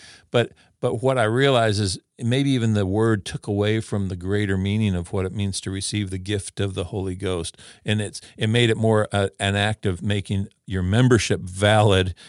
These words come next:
in an organization versus, no, the gift of the Holy Ghost is something of God to, to change you, all right? And we'll get there.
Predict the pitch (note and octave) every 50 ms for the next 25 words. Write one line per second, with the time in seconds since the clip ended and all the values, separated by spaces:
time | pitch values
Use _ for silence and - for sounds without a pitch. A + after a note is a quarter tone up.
0 | - - _ - G#2 A2 A2 G2+ G#2+ A2+ A2 G2+ G2+ G2 F#2+ F#2 A2 A#2 B2+ A2+
1 | - A2 G2+ F#2 F#2 A2 G2 - G#2 F2 F2 A2 A2+ A#2 A2+ G#2 F#2+ - - -
2 | - - - _ _ _ - G#2 G2 A2+ C#3+ D#3 - - C3 A2+ G#2 G2 A2+ A2+
3 | G#2+ G2+ F#2 G2 G#2+ A#2+ A#2+ A2 - - - - - - - _ _ - G#2 F#2
4 | - - A#2 G#2 - G#2+ G2 G2 F#2 F#2 F#2 G2+ G2 G2 G#2 A2 G#2 F2+ - G#2+
5 | F#2 F2+ F2+ - - _ _ - G#2+ - - - A2+ G#2 G#2+ A2 A2 G#2+ G2+ F2+
6 | E2+ E2 F2 E2+ D#2+ F2 F2+ F2+ G2 - G2+ F#2+ F#2 F#2+ F#2+ G2 A#2 A#2 A2 -
7 | A2+ F#2 F2+ -